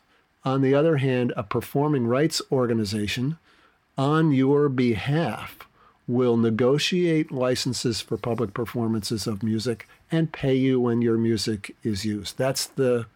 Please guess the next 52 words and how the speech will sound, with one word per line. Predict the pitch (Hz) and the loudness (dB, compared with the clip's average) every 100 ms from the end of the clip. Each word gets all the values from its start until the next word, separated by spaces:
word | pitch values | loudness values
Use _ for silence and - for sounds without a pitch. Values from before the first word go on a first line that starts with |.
| _ _ | _ _
theoretical | - 135 123 120 113 117 110 | -4 0 2 2 0 -2 -2
way | 110 107 104 - | -2 -2 -4 -6
it, | 104 101 - | -10 -12 -14
it, | 123 110 _ - | -12 -12 _ -14
it | 113 | -10
works. | 120 117 98 - - - - - - - - | -6 -4 -4 -6 -6 -8 -16 -18 -18 -16 -6
Um, | 110 110 - | -2 -2 -2
and | 131 120 | 0 0
that's | 123 - | 0 0
the | 143 | 0
legal | 180 190 117 | 2 2 2
way | 107 | 0
it | 107 | -4
works. | - 110 95 - - - - | -6 -8 -10 -14 -16 -8 0
Now, | 147 | 2
you | 147 | 4
might | 147 143 139 | 4 2 2
say, | 143 135 147 | 2 2 0
"Hey, | - 139 | 0 2
wait | 139 151 | 4 4
a | |
minute, | 139 123 - - | 2 0 -2 -8
aren't | 170 147 139 | -10 -4 -2
you | 151 | 0
guys | 143 131 | 2 0
getting | - 131 127 | 0 0 0
together | 131 131 127 | 0 2 2
and | 120 | 0
setting | - 127 117 | 0 0 0
prices? | 127 123 135 127 | 0 0 0 0
And | 117 | 0
isn't | 120 120 127 | 0 0 -2
that | 127 120 | 0 0
against | 120 120 - | 0 -2 -4
the | 120 | -4
law?" | 123 127 | -2 -2
And, | 139 135 | -2 -4
and | 117 113 | -4 -2
the | 113 | -2
answer | 117 - 117 | -4 -4 -4
is, | 107 101 - - - | -6 -8 -12 -14 -14
<laughs> | - - 127 - - | -14 -10 -10 -10 -4
the | 147 95 - - - - - 131 | -4 -4 -8 -6 -6 -6 -2 2
answer | 135 131 135 | 2 2 2
is | 110 | 2
yes, | 113 131 - | 2 2 2
we're | 135 | 2
getting | 127 123 | 2 2
together | 117 120 117 117 | 2 2 2 2
and | 107 | 2
setting | - 123 117 | 0 2 0
prices. | 101 127 123 135 110 - | 0 0 0 -2 -4 -6